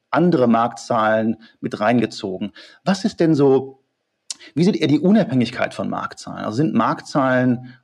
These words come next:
unabhängig? Sind das dann, agiert ihr da sozusagen als, ähm, leidenschaftslose externe Beobachter oder seht ihr auch vielleicht, dass gerade andere Marktzahlen auch als Marketinginstrument benutzen?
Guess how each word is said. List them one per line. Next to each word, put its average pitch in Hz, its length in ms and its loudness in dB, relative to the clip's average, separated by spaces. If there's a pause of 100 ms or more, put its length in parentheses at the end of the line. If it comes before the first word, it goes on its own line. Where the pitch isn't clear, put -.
unabhängig? 170 640 2
Sind 147 180 2
das 113 220 2
dann, 120 420 0 (400)
agiert 143 380 2
ihr 143 180 2
da 127 180 2
sozusagen 123 540 0
als, 117 600 -2
ähm, 113 420 0 (160)
leidenschaftslose 127 1600 0 (160)
externe 131 600 -2
Beobachter 185 920 0
oder 131 360 2
seht 127 280 -2
ihr 117 200 2
auch 135 320 0 (160)
vielleicht, 120 240 -2
dass - 160 -6
gerade 123 260 2
andere 127 560 2 (240)
Marktzahlen 135 1120 0 (200)
auch 123 160 0
als 120 180 0
Marketinginstrument 113 1600 -2
benutzen? - 540 -10